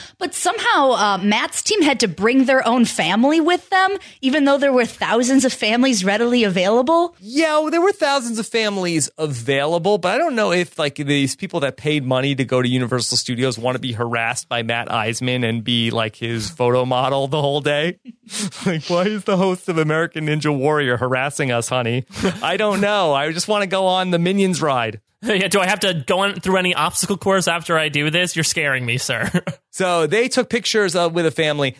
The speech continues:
Speaker 2: I mean, it, to, to speak to Carson's point, I mean, that's how powerful the wizarding world of Harry Potter is, that these huge mega celebrities could be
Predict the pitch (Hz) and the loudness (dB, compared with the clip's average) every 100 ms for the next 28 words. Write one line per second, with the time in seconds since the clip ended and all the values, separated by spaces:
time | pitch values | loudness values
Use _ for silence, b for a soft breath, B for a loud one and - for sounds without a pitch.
0 | b 175 180 175 156 _ _ 175 170 202 | b -2 0 0 -4 _ _ -6 -2 -2
1 | - - 226 220 - - 320 - - - | -2 -4 -2 0 -2 0 -2 -2 -6 -2
2 | 262 247 247 220 - 262 233 127 - 165 | 0 0 0 -2 -2 0 2 0 -4 -2
3 | 175 160 190 294 359 392 - 254 247 240 | 0 0 0 -2 -2 -2 -2 0 2 0
4 | - 202 160 170 202 202 196 175 175 156 | 0 0 2 2 2 0 -2 0 0 0
5 | 135 151 139 147 156 143 120 117 117 - | -2 -4 -4 -2 -2 0 2 0 -2 -10
6 | B - 170 - 240 254 - - 247 277 | B -4 -4 -2 -2 0 -2 -2 0 2
7 | 311 208 180 190 208 208 196 160 147 139 | 0 0 0 0 0 -2 0 0 0 -2
8 | 131 123 117 - 170 139 160 151 139 | -2 -2 -4 -2 -2 0 0 2 0